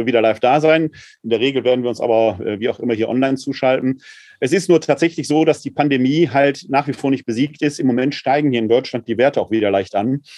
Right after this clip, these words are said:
Und deswegen, solange das so ist, werden wir uns hier rein online treffen.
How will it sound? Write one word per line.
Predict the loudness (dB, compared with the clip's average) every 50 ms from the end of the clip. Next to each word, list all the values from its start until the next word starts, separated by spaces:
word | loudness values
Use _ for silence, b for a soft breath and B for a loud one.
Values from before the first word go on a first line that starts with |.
| B B B B B _
Und | -6 -4
deswegen, | -4 -2 -2 0 0 2 2 2 2 0 -2
solange | -2 0 0 2 2 2 2
das | 0 0 0 0
so | -2
ist, | -2 -2 -2 0
werden | 0 2 2 2 2
wir | 0 -2
uns | -2 -2 -2
hier | 0 0 0 0 -2
rein | -2 0 0 0 0 0
online | 0 2 2 2 2 0
treffen. | 0 -2 -2 -2 0 -2 -2 -2 -4